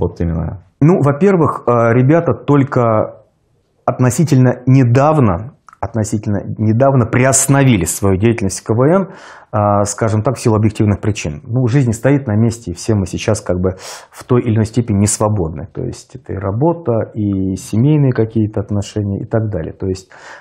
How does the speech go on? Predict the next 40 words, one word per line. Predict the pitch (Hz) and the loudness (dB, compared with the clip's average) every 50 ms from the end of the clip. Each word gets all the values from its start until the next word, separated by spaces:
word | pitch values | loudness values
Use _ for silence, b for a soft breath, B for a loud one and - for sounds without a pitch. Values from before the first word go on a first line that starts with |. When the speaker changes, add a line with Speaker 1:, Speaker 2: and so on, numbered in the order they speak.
| B | B
Speaker 2:
как | - 110 104 | -2 0 0
бы | 107 107 | 2 2
они | 107 120 139 | 4 4 4
ещё | 151 135 - 123 107 | 4 2 2 -2 -2
в | |
самом | - - 127 113 113 110 | -2 -2 0 0 0 0
соку. | 104 - - 117 107 - - 78 80 B B B B B B B B B B B - | -2 0 -2 -4 -4 -4 -8 -12 -14 B B B B B B B B B B B 0
А, | 113 110 107 107 113 - - | 2 2 4 2 2 0 0
во-вторых, | 123 135 131 - 170 160 180 208 233 - - - | -2 -2 0 0 2 2 4 4 2 2 0 0
а, | 139 151 135 - - | 2 2 2 2 0
сама | - - 165 156 175 180 170 | 0 0 2 4 4 4 4
идея | 151 147 214 226 | 4 4 4 4
зрела | 190 135 139 165 175 156 | 4 4 4 4 4 4
очень | 143 135 - 135 123 | 2 2 2 2 2
давно. | 127 131 131 123 98 78 - - _ _ _ | 4 4 4 2 2 0 -2 -8 _ _ _
Как | - 110 104 107 | -4 -4 -2 0
бы | 107 101 95 | 0 -2 -2
всё | - - - 120 113 | -2 -2 0 0 2
это | 107 107 - 110 | 2 2 0 -2
сделать, | 107 113 131 180 185 175 156 123 - - | 0 2 2 4 4 4 4 2 0 -2
всё | - - - - 120 110 | -12 -12 -4 0 2 2
это, | 107 101 - - 107 | 2 0 0 0 0
э, | 101 101 98 98 95 95 98 98 101 - 104 90 90 - - 135 _ _ _ _ _ _ _ _ - | 2 2 2 2 0 0 -2 -4 -4 -6 -6 -8 -8 -8 -12 -14 _ _ _ _ _ _ _ _ -6
так | 101 - - | -4 -4 -4
вот, | - 95 | -6 -6
знаете, | 95 110 123 123 113 104 - 87 87 90 90 95 107 - _ - - | -2 0 0 0 0 -2 -4 -6 -4 -4 -4 -6 -8 -10 _ -8 -4
громыхнуть-то | 98 107 123 123 127 147 156 170 160 160 175 180 185 170 - - | 0 2 2 4 4 4 4 4 2 2 4 4 4 2 2 2
громыхнуть, | 127 117 123 123 135 139 139 135 - 117 101 90 87 92 | 2 4 4 4 4 4 2 2 2 0 0 0 0 2
да? | 123 139 156 165 160 B B B B B B B B - | 2 2 2 0 -4 B B B B B B B B 0
То | 135 123 | 2 2
есть, | 117 110 104 - - B B B B B B B - | 4 2 0 -2 -6 B B B B B B B 2
и, | 156 170 180 175 170 | 4 4 4 2 -2
э, | - - - 147 143 135 139 147 143 | -2 2 2 4 4 4 2 2 2
наверное, | 151 156 160 180 202 185 185 165 | 4 4 6 4 4 4 4 2
всему | - - 185 190 180 | 2 2 2 2 2
своё | - - 180 180 | 2 4 4 4
время, | 165 180 220 220 202 | 4 6 4 4 4
потому | - 147 143 143 147 151 | 2 2 2 2 2 2
что, | 143 - - 147 139 | 2 0 0 -2 0
как | 143 - 156 147 | 2 2 0 2